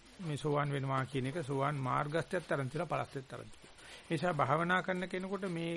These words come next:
කියන සීක පුද්ගලයෙක් සම්බන්ධව සර්වඥාන්සේ විස්තර කරන මේ තත්ත්වයේ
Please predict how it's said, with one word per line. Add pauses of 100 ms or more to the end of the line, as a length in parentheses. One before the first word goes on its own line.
කියන (680)
සීක
පුද්ගලයෙක්
සම්බන්ධව
සර්වඥාන්සේ
විස්තර
කරන
මේ
තත්ත්වයේ